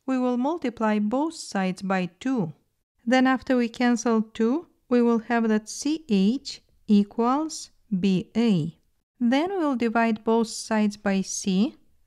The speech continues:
and we will write that h equals A B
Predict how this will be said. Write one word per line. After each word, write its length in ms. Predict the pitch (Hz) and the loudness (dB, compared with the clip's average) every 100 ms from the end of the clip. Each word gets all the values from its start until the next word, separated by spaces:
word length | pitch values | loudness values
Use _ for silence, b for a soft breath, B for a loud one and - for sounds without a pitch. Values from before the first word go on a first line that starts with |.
| _ _ _ _ | _ _ _ _
and 180 | 262 262 | 0 2
we 120 | 269 | 0
will 240 | 370 370 285 | -2 -4 -2
write 320 | 233 226 226 | -2 -2 -2
that 240 | 220 214 - | -4 -4 -2
h 460 | 208 254 349 - - _ _ - | 0 0 -2 -14 -20 _ _ 2
equals 760 | 208 214 247 262 330 359 - - _ _ - | 2 2 -2 -2 -2 -6 -16 -20 _ _ -4
A 220 | 226 233 | 0 2
B 460 | 202 202 202 269 | 0 0 0 0